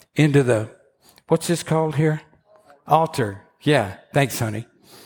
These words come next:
He, he, he put him on the altar. And, and he told him, he, he, he began to tell him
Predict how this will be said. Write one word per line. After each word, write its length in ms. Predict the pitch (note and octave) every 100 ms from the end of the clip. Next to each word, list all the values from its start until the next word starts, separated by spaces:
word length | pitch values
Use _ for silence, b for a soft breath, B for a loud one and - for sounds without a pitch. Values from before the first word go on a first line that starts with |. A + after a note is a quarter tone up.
| B B B B
He, 140 | E3+
he, 540 | D#3+ D#3 D3+ C#3 C#3 - -
he 120 | D3+
put 220 | - E3+
him 120 | E3
on 180 | D#3 D#3+
the 160 | E3 D#3+
altar. 580 | C3+ - - B2 B2 - _ b b b b
And, 220 | D3+ D3 C#3
and 180 | C#3+ C#3
he 80 | C3
told 340 | - D3 C#3+
him, 240 | C#3 B2 A#2 B B
he, 240 | - C#3+
he, 140 | A#2 C#3+
he 300 | - - B2+
began 380 | C3 A#2+ C3+ C3
to 80 | B2
tell 320 | - C#3 A#2+
him 220 | G#2+ A2+